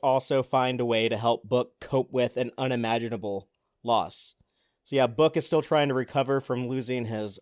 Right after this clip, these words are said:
planet and his family to the gravitational anomaly. And to investigate it, uh, he must actually fly into the anomaly with a holographic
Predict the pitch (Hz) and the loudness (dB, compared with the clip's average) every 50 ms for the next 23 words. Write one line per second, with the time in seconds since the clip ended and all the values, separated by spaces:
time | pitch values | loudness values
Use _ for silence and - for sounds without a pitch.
0 | _ - - - 139 143 143 143 147 - - 135 113 107 110 104 - - - - | _ -8 -6 -2 0 0 2 0 0 -2 -6 -10 -10 -8 -8 -10 -12 -8 -6 -4
1 | 143 143 139 139 143 147 151 160 143 - - - 110 110 120 113 123 127 123 127 | -2 -2 -2 -2 -2 -2 -4 -6 -8 -10 -12 -8 -6 -4 -2 0 0 0 0 0
2 | - - 127 117 - - 135 123 117 113 117 120 123 127 135 143 156 156 170 170 | -2 -2 -4 -4 -4 -4 -4 -2 -2 -2 -2 -2 -2 0 0 0 0 0 -2 -4
3 | - _ _ _ _ _ _ _ _ _ - 127 127 127 131 - - 147 143 139 | -8 _ _ _ _ _ _ _ _ _ -4 -4 -2 -2 -4 -4 -2 0 0 0
4 | 139 - 135 131 127 123 117 110 151 180 196 - - - 143 117 123 117 110 113 | 0 0 0 -2 -2 -2 0 2 2 2 2 0 -4 -6 -4 0 0 0 0 0
5 | 120 - - - - _ _ _ _ _ _ _ _ 135 127 123 120 117 - 156 | -2 -4 -6 -12 -20 _ _ _ _ _ _ _ _ -2 0 0 0 -2 -4 -4
6 | 165 151 151 147 139 - 147 143 143 139 - 143 143 131 127 - - - 143 147 | -2 -2 -2 -2 0 0 0 0 0 0 -2 -4 -4 -4 -4 -6 -10 -4 0 2
7 | 147 147 143 147 160 170 175 165 160 160 151 147 143 143 143 147 143 143 143 143 | 4 4 6 6 6 4 4 2 2 0 0 0 0 -2 0 -2 -2 -2 -2 0
8 | 131 135 131 - - 131 123 120 120 117 113 110 - - - 139 135 135 123 139 | 0 0 -2 0 0 0 2 2 2 0 -2 -6 -4 -2 0 0 2 2 2 2
9 | 143 143 139 - 131 120 - | 2 2 2 0 -2 -2 -4